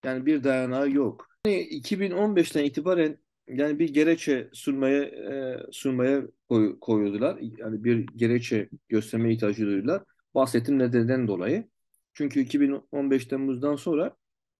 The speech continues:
Türkiye'deki tüm cezaevlerinde esasında İmralı sistemi uygulandı. Yani İmralı,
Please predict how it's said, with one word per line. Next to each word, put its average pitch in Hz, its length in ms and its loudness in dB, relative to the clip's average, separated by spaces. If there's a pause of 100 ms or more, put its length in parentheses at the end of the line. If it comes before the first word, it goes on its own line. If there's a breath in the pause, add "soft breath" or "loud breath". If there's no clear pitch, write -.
(580)
Türkiye'deki 135 540 4
tüm 156 180 -2
cezaevlerinde 113 920 0 (260)
esasında 120 540 -2
İmralı 120 560 2
sistemi 139 680 -2
uygulandı. 90 640 0 (300)
Yani 120 220 2
İmralı, 160 640 4